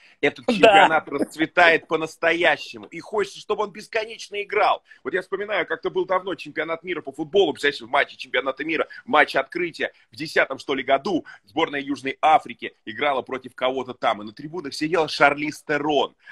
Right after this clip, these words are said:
Speaker 1: А, её показывали значительно больше, чем футбол зачастую. Я думал: "Господи, покажите нам Шарлиз!" Пусть она просто сидит, пусть она
Speaker 2: Футбол-то я
Speaker 1: достаёт
Speaker 2: уже видел,
Speaker 1: платочек.
Speaker 2: да.
Speaker 1: Конечно. А, но, э, тогда был чемпионат мира.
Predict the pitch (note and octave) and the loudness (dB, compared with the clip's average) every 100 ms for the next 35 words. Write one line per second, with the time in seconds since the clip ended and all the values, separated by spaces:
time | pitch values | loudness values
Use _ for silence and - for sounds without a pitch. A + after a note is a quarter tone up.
0 | - - A2+ B2 B2 C#3+ C3+ D#3+ E3+ - | -20 -2 4 4 4 0 -8 -4 -4 0
1 | F3 D#3+ F3 D#3+ D#3+ D#3+ D#3+ F#3 D3 G#3 | -2 -2 -8 -8 -8 -10 -12 -12 -4 -4
2 | G3+ D#3 F#3 E3+ G3 E3 G#3 E3+ D#3 D#3+ | -4 -8 -10 -10 -14 -2 -2 -2 -6 -14
3 | - F#3+ D#3 D3 - E3+ D3 C3 F3+ D#3+ | -6 -2 0 0 0 -2 -2 2 2 2
4 | C#3 C#3+ - F#3+ G#3+ G#3+ B3+ A#3+ C4 - | -4 -2 0 4 4 2 -6 -2 -2 4
5 | A#3 A#3 G#3+ - _ _ E3 - F3 - | 4 4 -2 -10 _ _ -10 -4 -4 -4
6 | D#3 F#4+ - - - D4+ - F3+ A#3 C#4 | 4 4 8 6 6 -4 4 6 8 8
7 | D4 F3+ F3+ B3 F3 F3+ F#3 F3+ G3 D#3+ | 8 8 8 8 6 4 4 4 4 4
8 | C#3 - - - F3+ F#3+ G3+ F3 C#4+ - | 2 -2 -6 2 4 2 -8 -8 -10 -14
9 | - - - C#3 D3+ D3 E3 F3+ - C#3+ | -20 -16 -2 0 0 -4 -4 -4 -4 -12
10 | C3 - C3+ C3 B2 B2+ C3+ B2 C3+ C#3 | -14 -12 -8 -8 -10 -14 -12 -8 -8 -8
11 | C3+ G2 | -10 -14